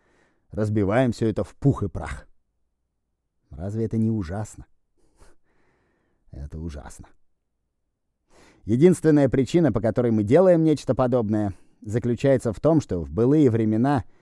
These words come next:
парень учился летать, и он летал с одним крылом,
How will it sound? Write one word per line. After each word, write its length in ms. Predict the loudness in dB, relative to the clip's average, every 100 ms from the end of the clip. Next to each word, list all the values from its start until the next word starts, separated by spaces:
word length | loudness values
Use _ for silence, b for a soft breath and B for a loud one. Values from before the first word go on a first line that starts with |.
| _ _ _
парень 340 | 4 6 6 4
учился 400 | 4 2 4 2
летать, 480 | 2 0 -4 -8 _ _ _ _
и 100 | -4
он 180 | 0 0
летал 300 | 2 0 0
с 80 | 0
одним 300 | 2 2 2
крылом, 480 | -2 0 2 2